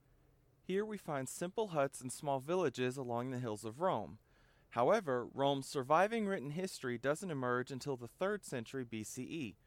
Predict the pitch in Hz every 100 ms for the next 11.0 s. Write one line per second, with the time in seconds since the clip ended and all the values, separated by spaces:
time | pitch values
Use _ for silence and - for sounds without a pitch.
0 | _ - - - - 165 151 160 170 165
1 | 151 147 147 143 - 135 135 147 135 139
2 | - 180 214 254 _ _ _ _ _ -
3 | 151 170 175 208 220 196 151 - 240 240
4 | 233 208 - 170 160 147 143 131 120 117
5 | 117 87 117 123 104 62 - _ _ _
6 | - _ - 127 147 208 247 160 151 -
7 | 151 175 160 143 131 131 - 110 101 101
8 | 139 - 131 135 - 135 131 135 131 123
9 | 113 147 143 127 135 120 113 120 123 139
10 | - 117 - 208 196 - - 98 85